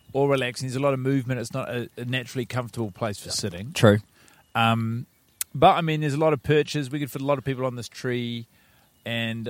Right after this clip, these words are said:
Speaker 1: I had a good time up high. I, I, I'm gonna give it a three. So that takes it to twelve and a half out of a
Speaker 2: Mm.
Speaker 1: possible twenty.
Speaker 2: Mm-hmm. Yeah.
Speaker 1: And then finally, it's X Factor, which is done out of four.
Speaker 2: Ooh.
Speaker 1: Um,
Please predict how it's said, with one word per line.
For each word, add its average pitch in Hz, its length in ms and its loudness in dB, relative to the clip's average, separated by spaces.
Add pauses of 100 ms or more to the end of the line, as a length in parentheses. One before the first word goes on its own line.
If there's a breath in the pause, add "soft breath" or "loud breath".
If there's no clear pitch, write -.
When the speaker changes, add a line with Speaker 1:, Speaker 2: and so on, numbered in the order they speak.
(160)
Speaker 1:
I 120 60 -6
had 139 100 -4
a 147 40 -6
good 147 180 -8
time 151 240 -6
up 139 220 -6
high. 143 260 0
I, 156 140 2
I, 151 260 2
I'm 160 60 0
gonna 208 140 4
give 190 120 2
it 151 60 4
a 139 40 8
three. 131 580 2 (100)
So - 160 -6
that 135 160 0
takes 147 260 2
it - 80 -6
to 127 140 -2
twelve 151 400 2
and 143 100 0
a 123 60 0
half 135 420 0
out 123 180 2
of 113 100 -2
a 113 40 -6
Speaker 2:
Mm. 104 60 -10
Speaker 1:
possible 123 360 -4
twenty. 135 520 -4 (120)
Speaker 2:
Mm-hmm. 113 120 -2
Yeah. 113 180 -2
Speaker 1:
And 135 160 0
then 135 160 2
finally, 165 500 4
it's 135 200 -2
X 160 240 -2
Factor, 131 280 2
which 127 160 -2
is 123 80 0
done 143 200 2
out 131 140 4
of 110 100 -2
four. 127 560 4
Speaker 2:
Ooh. 151 560 -6
Speaker 1:
Um, 123 480 0